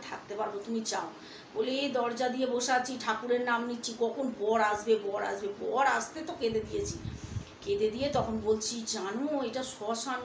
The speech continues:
গো, আমরা শ্মশানে ভাড়া থাকি, এই, এই ব্যাপার।" ও বাবা,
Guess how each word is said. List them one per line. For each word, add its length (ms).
গো, 100
আমরা 280
শ্মশানে 520
ভাড়া 200
থাকি, 340
এই, 240
এই 200
ব্যাপার।" 440
ও 160
বাবা, 440